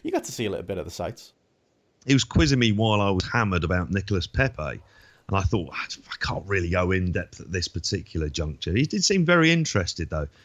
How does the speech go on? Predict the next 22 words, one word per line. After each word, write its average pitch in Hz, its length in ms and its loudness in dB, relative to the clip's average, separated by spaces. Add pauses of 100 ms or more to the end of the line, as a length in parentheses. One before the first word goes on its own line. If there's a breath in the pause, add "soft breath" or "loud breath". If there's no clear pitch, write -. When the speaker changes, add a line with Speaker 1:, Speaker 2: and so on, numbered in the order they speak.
Speaker 2:
So 113 100 2
Speaker 1:
Mm. 90 60 0
Speaker 2:
proper, - 200 2
like, 139 180 4 (200 loud breath)
he, 143 220 2
he - 60 -8
seemed 147 220 2
quite 131 160 0
happy 127 240 2
about 110 220 0
the 104 100 0
idea 104 320 2
of 90 120 -2
driving 95 380 2
around 92 280 2
Goodison 85 540 -2
for - 140 -16
a 78 40 -6
sort - 220 -6
of 78 100 -6
a, 80 220 -4
a 82 140 -2